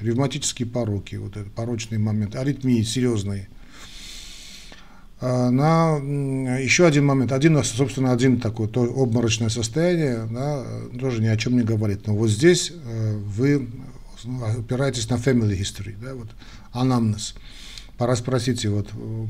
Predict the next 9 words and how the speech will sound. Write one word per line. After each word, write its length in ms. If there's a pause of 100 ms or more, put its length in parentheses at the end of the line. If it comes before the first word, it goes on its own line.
папы, 280
мамы, 380 (380)
братья, 420
сёстры, 640
были 300
вот 160
такие 260
обморочные 460
состояния? 680